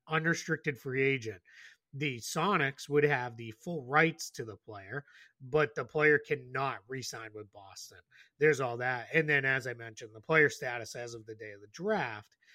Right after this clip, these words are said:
is what determines whether they're in the draft or not,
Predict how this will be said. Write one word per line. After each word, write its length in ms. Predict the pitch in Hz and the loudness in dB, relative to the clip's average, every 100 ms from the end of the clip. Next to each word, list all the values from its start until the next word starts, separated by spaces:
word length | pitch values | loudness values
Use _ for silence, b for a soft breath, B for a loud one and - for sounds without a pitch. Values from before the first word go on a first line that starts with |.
| B - | B -4
is 280 | 151 139 | 0 0
what 240 | 131 123 - | 0 -4 -6
determines 800 | 113 - 147 113 123 113 107 - | -4 0 2 0 -4 -8 -14 -10
whether 320 | 143 131 117 | -4 -2 -4
they're 220 | 113 110 - | -6 -8 -6
in 160 | 165 160 | -2 0
the 80 | 147 | 0
draft 420 | 131 123 117 - | -2 -4 -4 -10
or 80 | 107 | -12
not, 300 | 123 135 107 | -6 -4 -6